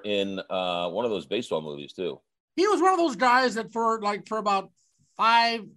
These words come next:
Speaker 2: ten years, you couldn't go to a movie without seeing him in it, you know?
Speaker 1: Yeah.
Speaker 2: A gre-, great character actor. Great, great character actor.
Speaker 1: Yeah, yeah,
Speaker 2: Yeah.
Speaker 1: yeah, yeah, yeah. Yeah.
Speaker 2: And father to, uh, Mira Sorvino.
Speaker 1: Mira Sorvino, yeah, very good.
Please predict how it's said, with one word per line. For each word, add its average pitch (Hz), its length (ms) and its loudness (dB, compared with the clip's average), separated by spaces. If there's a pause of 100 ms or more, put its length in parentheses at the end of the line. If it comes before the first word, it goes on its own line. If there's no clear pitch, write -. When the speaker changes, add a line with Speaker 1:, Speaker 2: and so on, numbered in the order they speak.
Speaker 2:
ten 220 220 -4
years, 240 280 -2 (520)
you 247 160 -4
couldn't 269 580 -4
go 262 140 6
to 262 80 0
a 226 40 2
movie 247 200 0
without 175 260 0
seeing 185 240 -2
him 156 140 -2
in 135 120 -2
it, 127 120 -16 (100)
you 160 120 -6
know? 175 280 0
Speaker 1:
Yeah. 175 180 -2
Speaker 2:
A - 80 -8
gre-, - 240 -8
great 262 280 2
character 185 360 0
actor. 127 220 -4
Great, 214 400 2
great 220 300 -2
character 151 360 -6
actor. 107 280 -16 (160)
Speaker 1:
Yeah, 90 180 0
yeah, 85 220 0
Speaker 2:
Yeah. - 20 0
Speaker 1:
yeah, 82 220 0
yeah, 80 220 -2
yeah. 80 240 -2 (380)
Yeah. 87 100 2
Speaker 2:
And 190 120 -2
father 190 300 0
to, 233 240 0
uh, 233 600 2
Mira 381 220 -6
Sorvino. 135 400 -6 (360)
Speaker 1:
Mira 113 240 -4
Sorvino, 80 400 -6
yeah, 165 120 -8
very 123 240 -6
good. 160 240 -6